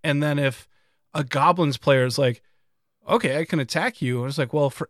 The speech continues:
every one damage that you're doing to me, I'm doing one back to you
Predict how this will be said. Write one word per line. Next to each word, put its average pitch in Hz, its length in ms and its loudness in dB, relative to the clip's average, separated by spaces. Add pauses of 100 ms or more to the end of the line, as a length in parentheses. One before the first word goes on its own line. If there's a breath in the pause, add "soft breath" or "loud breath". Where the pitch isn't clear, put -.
(120)
every 180 400 0
one 151 500 0
damage 151 520 0
that 147 160 -4
you're 139 160 -2
doing 143 320 0
to 120 80 -2
me, 143 420 0
I'm 156 220 2
doing 147 340 0
one 139 280 0
back 131 340 -6
to - 160 -12
you 127 440 -6